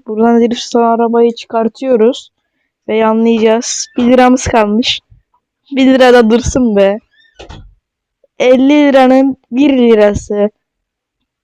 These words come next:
Kırk dokuz lira harcamışız. Kırk dokuz artı bir kaç yapar arkadaşlar? Kırk yap. Allahu Ekber. O yanlama neydi öyle ya? Batu gibi yanladık.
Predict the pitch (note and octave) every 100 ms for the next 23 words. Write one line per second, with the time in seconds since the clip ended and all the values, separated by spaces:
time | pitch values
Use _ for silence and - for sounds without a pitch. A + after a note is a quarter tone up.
0 | - B3+ - - B3+ C#4+ B3 B3 B3 A3
1 | G#3+ G3+ - G3 _ _ _ _ _ _
2 | _ B3+ - C4 C4 B3 C4+ C4 C4+ C4+
3 | C4 D#4 D4+ D4 A#3+ A3 G#3+ G#3+ B3 A#3+
4 | G#3+ G#3 _ - F4 F4+ _ D4 C4+ -
5 | _ _ _ _ _ _ _ _ _ _
6 | _ _ _ _ _ _ _ _ _ _
7 | _ _ _ _ _ _ _ G#3 A3 G#3+
8 | G#3+ A#3 A#3 A#3+ A#3 - - _ B3 B3
9 | - - - C4+ C4 - _ _ _ _
10 | _ _ _ - A#3+ B3+ C4 C#4 C#4+ B3+
11 | C4+ C4 A#3+ A3 G3 G3 G3 G#3+ - A#3
12 | G#3+ G#3+ G#3 G#3 G#3 _ _